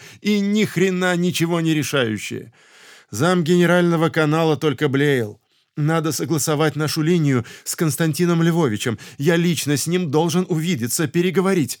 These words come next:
Фу, мокрица. В общем, по второму вопросу повестки, когда и где устроим пресуху, так ничего и не решили. Договорились поддерживать связь и проводить меж собой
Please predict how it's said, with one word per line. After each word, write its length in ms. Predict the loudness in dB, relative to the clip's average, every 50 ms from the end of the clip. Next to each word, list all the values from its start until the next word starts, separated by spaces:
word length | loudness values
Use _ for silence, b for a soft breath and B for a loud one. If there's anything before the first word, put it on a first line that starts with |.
| b b
Фу, 340 | b -12 -10 -8 -6 -4 -4
мокрица. 1040 | -4 -4 -6 -6 -4 -2 -4 -4 -4 -6 -8 -8 -8 -10 -10 -12 -12 -12 -12 -14 -20 B B B B B B B B B B B B _
В 200 | -6 -2 0 0
общем, 400 | 0 0 0 0 0 0 0 0
по 120 | 0 -2
второму 500 | -2 -2 -2 -2 0 0 0 0 0 0
вопросу 520 | 0 -2 -2 -2 -4 -4 -2 -4 -4 -6 -4
повестки, 640 | -4 -2 -2 0 0 -2 -2 -4 -6 -6 -4 -4 -4
когда 520 | -4 -4 -4 -4 -2 -2 0 0 0 0
и 160 | 0 -2 -4
где 260 | -4 -4 -2 -2 -2 -2
устроим 600 | -2 -4 -6 -6 -4 -2 -2 0 0 -2 -2 -2
пресуху, 680 | -2 -2 -2 -2 -2 -2 -2 -2 0 0 0 0 0
так 400 | -4 _ -2 0 0 0 -2 -2
ничего 500 | -2 -2 -2 -2 -2 -2 -2 0 0 -2
и 160 | -2 -2 -4
не 220 | -2 -2 -2 -2
решили. 480 | -2 -2 -4 -6 -8 -10 -10 -12 -14 B B B B B B B B B B B
Договорились 680 | -4 -2 0 0 0 0 2 0 2 2 0 0 0 -2
поддерживать 760 | -2 -2 -2 -2 0 0 0 0 0 0 0 -2 -2 -2 -4
связь 400 | -2 0 0 0 0 0 -2 B B B B B B B
и 140 | -4 -2 -2
проводить 480 | 0 0 0 0 0 0 0 -2 -2 -2
меж 200 | -2 -2 -2 -2
собой 500 | -2 -2 0 0 2 2 2 0 0 -2